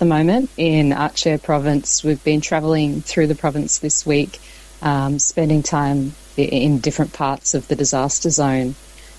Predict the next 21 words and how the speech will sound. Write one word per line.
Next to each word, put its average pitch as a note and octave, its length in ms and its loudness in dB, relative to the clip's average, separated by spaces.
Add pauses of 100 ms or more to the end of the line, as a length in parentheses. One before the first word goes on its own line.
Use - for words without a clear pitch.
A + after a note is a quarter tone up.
And D#3+ 400 2 (300)
what E3+ 340 0
we've F#3+ 240 2
seen D#3+ 760 2
is, D3 520 2
is C#3+ 220 2
basically D3 960 2
floodwaters F3 800 2
are D3 40 2
now D3 200 4
receding D3 720 0
a C#3 80 0
week D3 320 2
on, D#3 320 0 (400)
but - 160 -2
the D#3+ 100 0
mud D#3+ 540 4
that's - 240 -2
been D3 160 0
left C#3+ 280 0
behind C#3 580 0